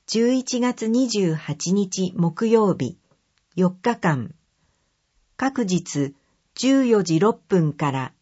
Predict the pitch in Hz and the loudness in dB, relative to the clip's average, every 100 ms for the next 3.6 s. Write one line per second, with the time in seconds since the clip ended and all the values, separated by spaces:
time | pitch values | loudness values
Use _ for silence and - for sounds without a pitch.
0 | _ - 247 262 226 180 165 151 214 202 | _ -2 2 2 2 2 0 0 2 2
1 | 208 156 139 202 190 _ 147 135 127 - | 0 0 -2 -6 -6 _ -4 -4 -6 -12
2 | _ _ _ _ - 214 240 233 247 247 | _ _ _ _ -8 0 0 2 0 2
3 | 240 202 - 135 127 | -2 -2 -6 -8 -6